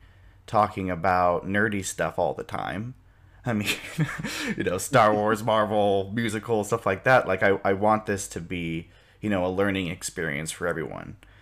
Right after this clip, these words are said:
Speaker 1: not just, uh, "Oh, let me just talk about what I like." And this is, th-, and that's, this is a prime example of it,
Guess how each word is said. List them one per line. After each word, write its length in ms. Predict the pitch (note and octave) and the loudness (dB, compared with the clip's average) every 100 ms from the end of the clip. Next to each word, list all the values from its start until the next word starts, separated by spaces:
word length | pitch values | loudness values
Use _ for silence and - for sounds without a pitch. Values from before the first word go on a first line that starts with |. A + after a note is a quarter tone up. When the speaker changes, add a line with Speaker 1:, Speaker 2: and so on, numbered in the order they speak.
| - - | -18 -2
Speaker 1:
not 280 | F#2+ F2 | 0 0
just, 420 | F2+ F#2+ F2 - F2+ | 0 -2 -2 -4 -2
uh, 320 | D#2+ D2 D#2+ - _ G#2 | 0 -2 -4 -12 _ -2
"Oh, 80 | |
let 140 | G2+ G2 | 0 0
me 100 | F#2 | -2
just 240 | F2+ F2 | -2 -4
talk 160 | - E2+ | -2 -2
about 180 | E2+ C#2+ | -2 0
what 120 | D#2+ | -2
I 80 | C2 | -2
like." 420 | D2 A1 G1+ - _ | -2 -4 -6 -18 _
And 300 | D3+ D#3+ D#3 | 2 4 4
this 180 | F#3 G3+ | 2 -2
is, 120 | F3+ | -4
th-, 180 | D#3+ G#3+ - | -4 -2 0
and 140 | D#3+ | 2
that's, 160 | E3+ E3+ | 2 0
this 320 | D#3 D3+ D#3+ | -2 0 0
is 80 | D3+ | 0
a 80 | |
prime 380 | A2 - C3 D3+ | -2 2 4 4
example 500 | C#3+ C3+ D#3+ D#3+ G2+ | 2 2 2 2 0
of 100 | D2+ | -2
it, 200 | - - | -8 -18